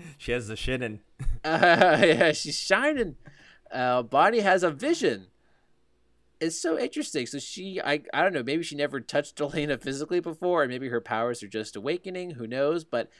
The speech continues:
Speaker 2: she seems to have some sort of telepathic power where she has a vision from touching Elena, and the vision is of, uh, fog and a crow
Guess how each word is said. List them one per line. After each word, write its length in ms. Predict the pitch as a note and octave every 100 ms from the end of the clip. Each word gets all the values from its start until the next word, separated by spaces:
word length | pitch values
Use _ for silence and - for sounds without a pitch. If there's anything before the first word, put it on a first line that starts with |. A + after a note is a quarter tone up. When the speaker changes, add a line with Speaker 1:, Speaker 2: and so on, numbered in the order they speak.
| _ -
Speaker 2:
she 140 | C#3
seems 320 | - D3+ E3+ -
to 100 | B2+
have 260 | A2+ B2+
some 160 | - A#2+
sort 300 | - A2 A2
of 200 | A2 G2
telepathic 640 | - A#2 A#2 A2 G2+ E2
power 420 | - B2+ C3+ C#3 B2+
where 80 |
she 160 | G2+ G#2
has 160 | G#2 G2+
a 40 |
vision 300 | A2 D3+ C3
from 160 | G#2 G2+
touching 360 | F3+ F3+ E3+
Elena, 420 | C#3+ C#3+ C#3 C#3 C#3 _ _ _ A2
and 180 | A2+
the 60 | A2+
vision 340 | G#2 A#2+ A#2
is 160 | A2 G#2
of, 160 | G#2+ - - -
uh, 260 | A2+ G2
fog 600 | F#2+ - D#3 D#3+ F3 F3+ - -
and 320 | B2 B2+ B2
a 60 | -
crow 560 | - - F#2 A#1 -